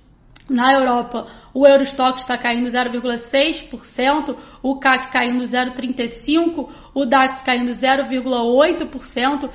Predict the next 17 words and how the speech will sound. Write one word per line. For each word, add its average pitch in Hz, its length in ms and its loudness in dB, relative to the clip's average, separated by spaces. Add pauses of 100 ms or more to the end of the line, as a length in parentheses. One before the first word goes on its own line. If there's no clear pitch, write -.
(200)
e 262 80 -2
o 285 60 -2
fitz 277 360 -6
caindo 254 360 0
zero 254 280 -2
vírgula 262 320 -2
vinte 262 340 0
e - 20 -12
cinco. 254 420 -4
Isso 240 240 -8
são 247 100 -8
as 240 140 -4
bolsas 240 400 -8 (260)
na 262 280 4
Europa 247 420 0
nesse 277 380 -4
momento. 240 520 -4